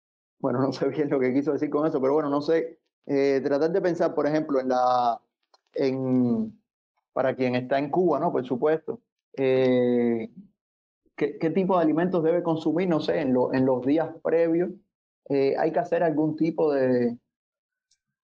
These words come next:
de, no sé, alguna dieta específica ya más para, para la semana previa, dos semanas antes, algo, algo como eso? ¿O lo recomendable es tener una, una dieta similar,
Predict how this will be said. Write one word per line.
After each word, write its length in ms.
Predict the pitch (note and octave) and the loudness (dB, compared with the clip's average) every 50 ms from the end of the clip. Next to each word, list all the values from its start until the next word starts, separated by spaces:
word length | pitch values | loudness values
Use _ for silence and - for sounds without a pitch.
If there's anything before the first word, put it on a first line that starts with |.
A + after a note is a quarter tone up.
| _ _ _ _ _ _ _ _ _ _ _ _ _ _ _ | _ _ _ _ _ _ _ _ _ _ _ _ _ _ _
de, 800 | - C3 C#3 C#3 C3+ C3+ C3 C3 B2+ B2+ B2+ B2 B2 B2 B2 A#2+ | -4 -2 0 2 2 2 2 4 4 2 2 2 2 0 0 0
no 140 | B2+ D3 D3+ | 0 0 -2
sé, 540 | - - F3 E3 D3+ C3+ B2+ B2 - - - _ _ _ _ _ | -2 -2 0 0 0 0 -2 -4 -8 -10 -16 _ _ _ _ _
alguna 340 | - C3 A#2+ C3+ D3+ D#3+ D#3 | -4 -2 0 2 2 2 2
dieta 340 | D3+ D#3 E3+ E3+ E3+ F3+ E3 | 2 2 2 2 2 0 -2
específica 800 | D3+ - - C3+ C3 - - D#3+ E3 E3 E3 D#3+ D3+ - C#3 C#3 | -2 -2 -4 -4 -4 -2 0 0 0 0 0 -2 0 0 0 2
ya 200 | C#3 D3 D3+ D3 | 2 0 0 0
más 220 | D3 D3+ D#3 D#3 | 0 0 0 0
para, 500 | D3+ D#3 C#3+ C3+ C#3 C3+ B2+ B2 A#2 - - _ _ _ _ _ _ | 0 0 0 2 2 0 0 -2 -4 -8 -14 _ _ _ _ _ _
para 300 | - C#3 C3 C3 B2+ B2+ | -4 0 0 2 2 2
la 140 | B2+ B2+ B2+ | 2 0 0
semana 420 | - C3+ B2 C3 C3+ C#3 C3+ C#3 | -2 -2 0 0 2 2 0 0
previa, 400 | C3 D3 D#3 E3 D#3+ D3+ C#3+ B2 | 0 0 2 2 2 0 0 2
dos 200 | B2+ C3 C3+ C3 | 0 0 0 -2
semanas 360 | - C3+ B2+ B2+ B2 B2 B2+ | -2 -2 0 0 0 2 2
antes, 540 | C#3+ E3 E3+ E3 D#3+ D3 - - D3 C#3+ C#3+ - _ _ _ _ _ _ _ _ - | 2 2 2 2 2 0 0 -2 -2 -4 -6 -10 _ _ _ _ _ _ _ _ -6
algo, 540 | C#3+ C#3+ D3 D3+ D3 D3+ C#3+ C3+ - - | -4 -2 -2 0 0 0 0 0 -2 -2
algo 280 | - D3 D3 D3+ D#3 D3+ | -2 -2 -2 0 -2 -2
como 260 | C#3 C3+ B2+ B2+ C3+ | -2 -2 0 0 0
eso? 380 | D#3 F#3 F#3+ F#3 F#3+ G3 G3 - - - _ _ _ _ | 2 0 0 0 -2 -4 -4 -6 -12 -20 _ _ _ _
¿O 260 | - - C3 C3 C3 | -4 -2 0 2 2
lo 120 | C3 C3 C3+ | 2 2 0
recomendable 800 | C3+ C3 B2 B2+ C3+ B2+ C3 C3 C3 C#3+ D3+ E3 E3+ D#3+ D#3+ | 0 -2 -2 -2 -2 -2 -2 0 0 2 2 2 2 2 2
es 120 | E3+ E3 E3 | 0 0 -2
tener 260 | E3 D3+ D3+ D#3 D#3 | -2 -2 0 -2 0
una, 340 | E3 D#3+ D#3 D3 C#3 C#3 - | 0 0 0 0 0 0 0
una 260 | - D3+ D#3 D#3+ D3+ | 0 0 2 2 2
dieta 500 | D3 D3 D#3 E3 D#3+ E3+ D#3 C#3 C3 B2+ | 4 4 2 2 2 0 0 0 -2 -4
similar, 520 | B2+ - - B2 B2 B2+ C#3 D3 D#3 D#3+ | -4 -4 -2 0 0 2 2 2 2 0